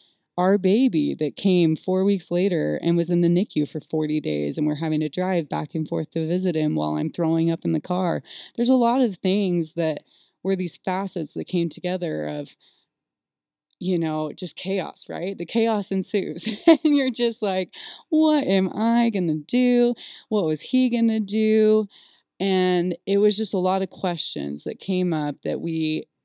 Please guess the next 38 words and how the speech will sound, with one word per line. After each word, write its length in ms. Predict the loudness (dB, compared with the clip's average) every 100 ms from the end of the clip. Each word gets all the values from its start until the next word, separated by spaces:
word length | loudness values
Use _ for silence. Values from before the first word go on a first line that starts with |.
| _ _
weren't 420 | -10 -4 -2 -2 -2
ready 320 | -4 -2 -4
to, 240 | -6 -10 -10 _ -14
you 200 | -8 -6
know, 140 | -6 -4
deal 280 | -2 0
with 260 | 2 0 -2
and 100 | -6
handle 300 | -4 -2 -2
'cause 160 | -6 -8
we 80 | -8
didn't 280 | -4 -4 -2
know 200 | 0 0
what 160 | -2 -6
those 180 | -8
questions 360 | -6 -6 -6 -6
were 200 | -4 -2
yet. 280 | -4 -6 -14 -20 -20 -20 -20 _ _
And 220 | -2 0 0
so 680 | 0 2 2 2 2 0 -4 _ _ -8
that's 380 | -4 -2 -4
when 180 | -4 -4
the 80 | -4
struggle 500 | -6 -6 -6 -6 -6
really 280 | -6 -8 -8
hit. 420 | -8 -10 _ -20 -8
It 120 | -4
wasn't 500 | 0 0 2 0 0
that 160 | -2 -2
initial 920 | -2 -2 -4 -4 -2 -2 -4 -6 -10 _ _ _ _ -2
moment 420 | 2 2 2 0
when 100 | 0
we 100 | -2
found 320 | -4 -4 -4
out, 300 | -4 -4 -4
but 120 | -6 -6
it 180 | -4
was 500 | -4 -6 -8 -10 -14